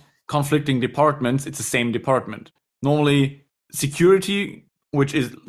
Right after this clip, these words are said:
doing updates on, on your dependencies, and security or regulation on we need to have four eyes principles, change management, and so on,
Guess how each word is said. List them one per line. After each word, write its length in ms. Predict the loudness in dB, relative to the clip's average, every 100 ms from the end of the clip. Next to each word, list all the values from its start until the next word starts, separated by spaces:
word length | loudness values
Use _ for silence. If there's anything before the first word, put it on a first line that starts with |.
| -6
doing 240 | 0 0 2
updates 480 | -2 0 0 2 -2
on, 120 | -4
on 100 | -4
your 100 | -4
dependencies, 760 | -4 -4 -2 -2 -2 -4 -6 -16 _ _ -2
and 600 | 0 2 2 0 -4 -16 _ _
security 600 | -6 2 6 6 6 4
or 140 | 4 4
regulation 840 | 2 2 2 2 0 -2 -4 0
on 460 | 2 2 2 0 -4 _
we 160 | 0 2
need 200 | 4 2
to 160 | 0 0
have 360 | 0 0 -2
four 220 | 0 2
eyes 140 | 2 0
principles, 460 | -4 -2 -2 -2
change 260 | -2 -4 -2
management, 460 | -2 -2 -2 -4 -2
and 160 | -2
so 200 | -2 -2
on, 260 | -2 -4